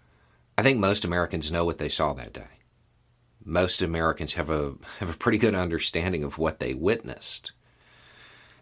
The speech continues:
And even if they're not a hundred percent certain, it has certainly entered their minds. I do not know that they will be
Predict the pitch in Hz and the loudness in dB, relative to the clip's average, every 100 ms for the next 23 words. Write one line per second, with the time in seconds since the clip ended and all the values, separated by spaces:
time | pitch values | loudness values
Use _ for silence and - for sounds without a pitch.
0 | - 98 85 120 135 120 - 101 104 95 | 0 2 2 2 4 2 2 4 6 4
1 | - 113 110 104 90 101 - - 160 185 | 2 2 2 0 0 -2 -4 2 6 6
2 | 185 90 85 - - - - - - - | 6 0 -2 -6 -16 -20 -20 -20 -6 4
3 | 123 123 - 123 127 120 - 104 85 82 | 6 6 6 4 4 2 4 2 4 4
4 | 82 82 69 - - 98 95 101 87 76 | 4 2 0 -4 4 4 6 2 2 2
5 | 87 78 76 80 73 73 65 | 2 2 0 -2 -2 -4 -6